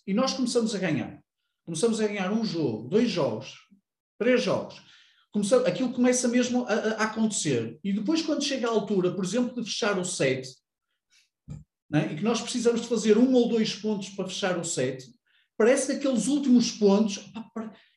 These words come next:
e eles, eles ganham um ponto, nós ganhamos um ponto, nós... ou seja, a conclusão daquilo parece que é interminável. Aquilo que até à, à, à altura foi um processo relativamente até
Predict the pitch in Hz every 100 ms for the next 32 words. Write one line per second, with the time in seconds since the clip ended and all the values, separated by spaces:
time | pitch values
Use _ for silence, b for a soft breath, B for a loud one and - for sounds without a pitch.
0 | - 190 233 233 - 226 247 247 240 226
1 | 208 208 196 190 220 240 226 226 214 214
2 | 196 196 196 - 240 226 B - 240 233
3 | 262 190 156 135 - - 202 302 330 320
4 | 262 208 247 226 220 226 240 269 285 269
5 | 269 269 - 285 285 277 277 277 277 277
6 | 226 208 202 220 220 302 - 269 254 240
7 | 233 208 - - 196 226 247 233 196 190
8 | 214 214 208 - 220 - 247 254 254 233
9 | 233 233 226 214 214 180